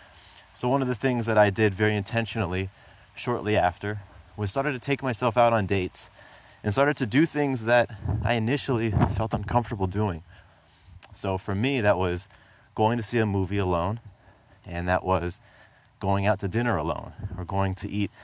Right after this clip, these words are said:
at a restaurant alone. And now, fast forward about, I don't know, six, seven years later, those are a couple of my favorite, absolutely favorite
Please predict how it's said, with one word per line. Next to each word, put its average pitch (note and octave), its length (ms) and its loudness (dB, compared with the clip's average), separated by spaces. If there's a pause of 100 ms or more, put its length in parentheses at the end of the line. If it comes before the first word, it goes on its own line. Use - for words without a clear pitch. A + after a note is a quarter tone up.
(240)
at D#2+ 100 -2
a E2+ 60 2
restaurant E2+ 460 0
alone. D#2 280 -6 (1000)
And E2+ 100 -8
now, A2+ 520 4 (360)
fast G2+ 380 0
forward G2 380 4
about, F2+ 380 2 (360)
I G2 40 -10
don't E2+ 120 -6
know, D#2+ 260 -6
six, - 400 -2
seven G2 320 2
years G2 260 2
later, G2 320 2 (640)
those G#2+ 220 0
are A2+ 40 0
a G#2 60 -2
couple G#2 300 -4
of G2+ 100 -2
my F#2 120 -2
favorite, G#2 580 -4 (500)
absolutely A2+ 540 0
favorite F#2+ 400 0